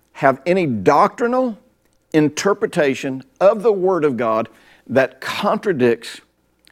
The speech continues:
one of those names. By the way, let me just tell you, the series, uh, On Earth as, as in Heaven, this is twelve messages that are anywhere from forty minutes to an hour long.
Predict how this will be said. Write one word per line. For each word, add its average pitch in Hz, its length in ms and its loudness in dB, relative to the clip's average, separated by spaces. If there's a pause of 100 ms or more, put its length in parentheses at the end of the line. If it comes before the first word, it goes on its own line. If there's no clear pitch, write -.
(240)
one 113 160 -6
of 107 60 -6
those 110 120 -6
names. 104 440 -12 (760)
By 117 80 0
the 131 80 4
way, 113 100 4
let 98 140 -8
me 123 140 0
just 113 180 -2
tell 113 100 -2
you, 95 100 -2 (360)
the - 100 -12
series, 143 540 2 (920)
uh, 95 280 0 (400)
On 123 160 0
Earth 127 220 0
as, 110 240 -4 (220)
as 113 260 2
in 117 100 -6
Heaven, 123 340 -8 (640)
this 156 240 -4
is 110 240 -4 (1000)
twelve 165 840 0 (180)
messages 107 920 -2 (440)
that 107 140 0
are 117 100 4
anywhere 135 420 0
from 95 360 -10 (320)
forty 143 240 2
minutes 139 280 0
to 123 60 -2
an 117 60 -2
hour 113 300 -2
long. 95 360 -8